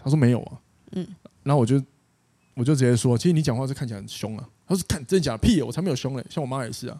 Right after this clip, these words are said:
Speaker 2: 嗯，嗯。
Speaker 1: 可是他后来他好像也接受，真的，我不讲话好像真的很凶这件事情。
Speaker 2: 嗯。
Speaker 1: 对，问题就出在这里。所以练习看一下自己的样貌，我们才能够不会一直聚焦在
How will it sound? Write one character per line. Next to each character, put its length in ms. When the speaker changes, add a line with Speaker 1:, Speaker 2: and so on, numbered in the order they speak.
Speaker 2:
嗯， 260
嗯。 120
Speaker 1:
可 80
是 80
他 60
后 160
来 60
他 80
好 60
像 120
也 80
接 180
受， 160
真 160
的， 140
我 80
不 80
讲 160
话 140
好 80
像 120
真 140
的 60
很 120
凶 220
这 80
件 140
事 140
情。 140
Speaker 2:
嗯。 260
Speaker 1:
对， 160
问 160
题 80
就 140
出 120
在 80
这 140
里。 140
所 140
以 20
练 140
习 220
看 180
一 20
下 140
自 160
己 220
的 200
样 220
貌， 240
我 80
们 140
才 160
能 180
够 220
不 140
会 160
一 60
直 100
聚 220
焦 200
在 160